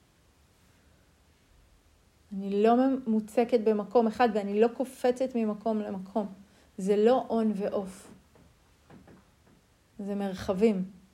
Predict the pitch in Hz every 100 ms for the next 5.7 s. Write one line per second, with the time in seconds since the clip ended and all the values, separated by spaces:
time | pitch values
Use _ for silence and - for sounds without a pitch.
0 | _ _ _ _ _ _ _ - 196 190
1 | - 240 247 247 226 220 214 202 190 202
2 | 208 214 214 202 190 190 190 190 190 202
3 | 185 190 220 214 208 202 - 202 202 196
4 | 196 196 196 233 277 220 196 214 - 214
5 | 220 202 185 196 196 196